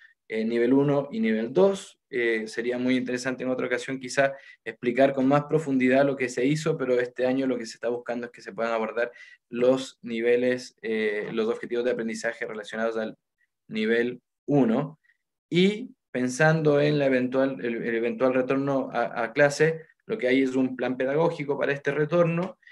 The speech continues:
que al menos tiene tres componentes que ya los ha anunciado el ministro, que es un, una etapa de, de nivelación, que va a ser una etapa que puede, es un mes y se puede ampliar,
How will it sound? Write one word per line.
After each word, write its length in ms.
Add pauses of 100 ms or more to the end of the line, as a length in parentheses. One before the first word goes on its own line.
(260)
que 360 (200)
al 140
menos 240
tiene 220
tres 220
componentes 680
que 80
ya 100
los 160
ha 120
anunciado 400
el 80
ministro, 520
que 220
es 220 (320)
un, 680 (200)
una 300 (100)
etapa 640
de, 540 (120)
de 300
nivelación, 880 (140)
que 80
va 60
a 40
ser 160
una 140
etapa 320
que 100
puede, 320
es 100
un 140
mes 180
y 60
se 140
puede 160
ampliar, 560